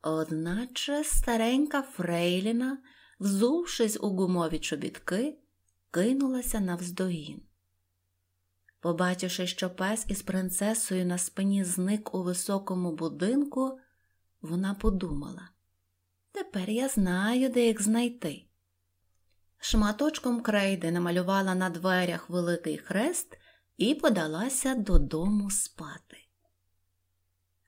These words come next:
Але собака, несучи принцесу назад, побачив той хрест, ухопив шматочок крейди і намалював хрести на всіх дверях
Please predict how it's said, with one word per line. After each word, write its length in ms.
Але 300
собака, 840
несучи 500
принцесу 720
назад, 540
побачив 720
той 160
хрест, 640
ухопив 540
шматочок 760
крейди 720
і 160
намалював 640
хрести 720
на 220
всіх 560
дверях 640